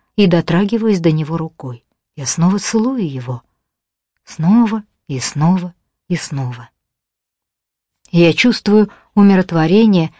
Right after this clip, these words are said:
и вдохновение одновременно. Прежде ничто и никогда так не возбуждало меня, хотя это ощущение мне очень знакомо. Я растворяюсь в нём, чувствуя то же самое, что и он.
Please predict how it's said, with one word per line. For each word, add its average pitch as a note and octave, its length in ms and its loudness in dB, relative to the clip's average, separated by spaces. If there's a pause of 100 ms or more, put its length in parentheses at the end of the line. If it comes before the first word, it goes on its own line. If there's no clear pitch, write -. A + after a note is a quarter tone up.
(180)
и G3 220 4
вдохновение E3+ 880 0
одновременно. C3 720 -8 (840)
Прежде A3+ 380 4
ничто A3+ 420 4
и B3+ 80 4
никогда A3 540 2
так G#3 260 0
не G3+ 120 2
возбуждало F#3+ 600 -2
меня, C#3 400 -8 (360)
хотя E3+ 280 -4
это E3 160 -2
ощущение G3 600 2
мне F3 180 2
очень E3 340 -2
знакомо. C#3+ 600 -8 (720)
Я B3 140 6
растворяюсь G3 680 0
в D3 80 -12
нём, D#3 260 -4 (200)
чувствуя G3 420 2
то G3 140 2
же F#3 120 0
самое, A3+ 500 2
что - 240 -2
и F3+ 120 2
он. A3 280 4